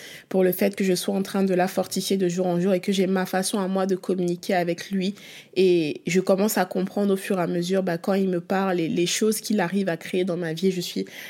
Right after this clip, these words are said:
vraiment reconnaissante pour ça. Donc, je suis reconnaissante pour tellement, tellement, tellement, tellement de choses. Donc, je vais pas forcément, euh, tout citer, mais voilà, entre autres, c'est vraiment des choses qui peuvent peut-être pour toi paraître banales,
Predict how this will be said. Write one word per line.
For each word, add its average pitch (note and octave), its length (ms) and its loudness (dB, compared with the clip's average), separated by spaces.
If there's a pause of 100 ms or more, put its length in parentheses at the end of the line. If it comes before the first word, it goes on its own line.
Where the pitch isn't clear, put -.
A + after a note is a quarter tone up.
(160)
vraiment G#3+ 320 6
reconnaissante G#3 580 4
pour F#3+ 120 -6
ça. A3 120 4
Donc, G3+ 140 4
je G#3 80 2
suis A#3+ 160 2
reconnaissante B3+ 520 6
pour A3+ 140 -6
tellement, A3 480 2
tellement, G3 420 2
tellement, F#3+ 360 0
tellement F#3+ 340 0
de F#3 100 0
choses. F#3+ 280 2
Donc, F3+ 100 2
je F3 60 0
vais F3+ 60 0
pas G3 120 2
forcément, F#3+ 520 0
euh, F3+ 80 2 (440)
tout C4+ 160 8
citer, C4 460 6
mais A3+ 200 6
voilà, F3 360 4
entre G3+ 320 2
autres, A#3 180 4
c'est G3+ 120 2
vraiment G3 420 2
des F3+ 100 4
choses A3 220 2
qui - 140 -2
peuvent G3+ 200 0
peut-être G3 340 0
pour - 200 -4
toi G#3 240 0
paraître F3+ 320 -2
banales, F3 440 0